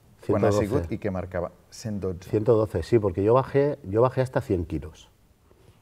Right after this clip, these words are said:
Speaker 2: A cien kilos y no seguí, eh, bueno, me fui descuidando, pensaba que con la operación esto se terminaba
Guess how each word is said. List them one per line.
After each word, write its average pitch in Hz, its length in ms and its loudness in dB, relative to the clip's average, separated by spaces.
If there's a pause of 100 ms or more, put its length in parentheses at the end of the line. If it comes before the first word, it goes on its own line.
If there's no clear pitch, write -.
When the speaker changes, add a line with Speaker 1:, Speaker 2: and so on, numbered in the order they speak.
(400)
Speaker 2:
A - 100 -14
cien 80 240 -6
kilos 160 380 0 (680)
y 107 300 2
no 95 180 -2
seguí, 85 880 0 (200)
eh, 73 480 -6
bueno, 82 240 -8
me 76 200 -8
fui - 180 -8
descuidando, 101 680 -2
pensaba 85 400 -6
que 82 100 -6
con 82 180 -6
la 80 80 -8
operación 80 520 -8
esto 78 180 -10
se 82 100 -6
terminaba 90 540 -6